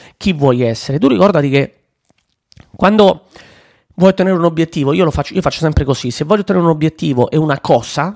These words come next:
ok, materiale, per esempio un tipo di vita, un tipo di stile di vita o una cosa materiale in sé, la casa, la macchina, quello che è,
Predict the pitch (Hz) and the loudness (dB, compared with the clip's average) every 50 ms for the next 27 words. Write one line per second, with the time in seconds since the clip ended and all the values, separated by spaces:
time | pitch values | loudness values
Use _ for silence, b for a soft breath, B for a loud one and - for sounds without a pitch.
0 | 240 285 - - - - 127 123 120 120 - 131 120 127 120 104 - 110 113 - | -14 -20 -20 -16 -10 -8 -8 -6 -6 -4 -4 -4 -2 -2 -4 -4 -6 -10 -12 -12
1 | - 120 - 139 127 113 - 120 117 - 139 123 127 127 123 127 123 127 127 127 | -10 -8 -6 -4 -4 -4 -6 -10 -10 -10 -8 -6 -6 -6 -6 -6 -8 -8 -8 -8
2 | - 135 131 135 135 131 - 131 120 131 131 123 - - - 131 127 131 131 127 | -4 -4 -4 -4 -4 -6 -10 -8 -8 -8 -8 -8 -10 -10 -10 -10 -8 -6 -6 -6
3 | 123 127 117 - - 135 139 135 127 123 - 147 139 - 127 120 117 - 123 131 | -6 -6 -6 -6 -4 -4 -4 -4 -4 -4 -6 -8 -6 -6 -8 -6 -6 -6 -6 -6
4 | 135 131 127 131 123 - - - 151 123 104 107 - 139 131 131 127 - 107 101 | -4 -4 -4 -4 -6 -6 -4 -6 -6 -6 -6 -6 -2 -2 -2 -2 -2 -4 -6 -4
5 | 117 135 131 - - - 120 131 131 131 120 120 110 113 | -4 -4 -4 -4 -6 -8 -4 -2 -4 -4 -4 -6 -8 -8